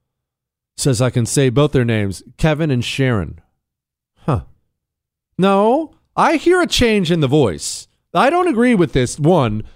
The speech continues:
Two, Chris, look up John Kerry. How old is John Kerry, please, if you don't mind? Look that up.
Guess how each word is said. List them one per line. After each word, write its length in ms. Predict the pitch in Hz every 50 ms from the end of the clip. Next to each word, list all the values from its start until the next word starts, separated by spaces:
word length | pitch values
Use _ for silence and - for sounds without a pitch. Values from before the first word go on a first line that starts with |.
| _ _ _ _ _
Two, 580 | - 294 349 370 330 208 156 147 175 220 - _ _ _ _ _ _ _ _ _ _ - -
Chris, 340 | - 302 330 311 - -
look 240 | 302 294 294 349 -
up 120 | 339 262 160
John 260 | - 202 180 165 147
Kerry. 260 | - - 156 143 160
How 160 | 185 196 269
old 160 | 330 285 196
is 100 | 156 139
John 220 | - - 151 143 127
Kerry, 280 | - - 147 127 131
please, 380 | 143 - - 139 120 123 131 -
if 120 | - 123 127
you 60 | 143
don't 160 | 135 127 120
mind? 300 | 117 113 104 104 117 131
Look 120 | 165 147 -
that 140 | 160 117
up. 240 | 98 98 - _ _